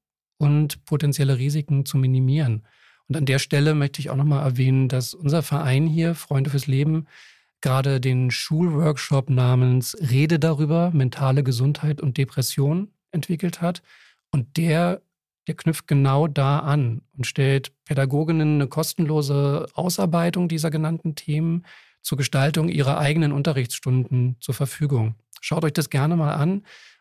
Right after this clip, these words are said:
und bringt das Thema bitte in die Schulen. Den Link findet ihr in unseren Shownotes. Und Vivian,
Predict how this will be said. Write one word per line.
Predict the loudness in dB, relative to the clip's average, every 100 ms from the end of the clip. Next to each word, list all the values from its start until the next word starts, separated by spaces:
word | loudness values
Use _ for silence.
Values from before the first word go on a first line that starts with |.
| -4
und | -4
bringt | 0 0 0
das | -4 -6
Thema | -2 0 2
bitte | 0 -4 -4
in | -4
die | -2
Schulen. | -4 -6 -6 -4 -8 _ _ -8 -4
Den | 0
Link | 0 0 -4
findet | -4 -2 -2 -2
ihr |
in | -2
unseren | 0 0 0
Shownotes. | -4 -6 -4 -6 -10 -18 _ _ _ _ _ _ _ _ _ _ _
Und | -6 -6 -6 -4
Vivian, | -2 0 0 -2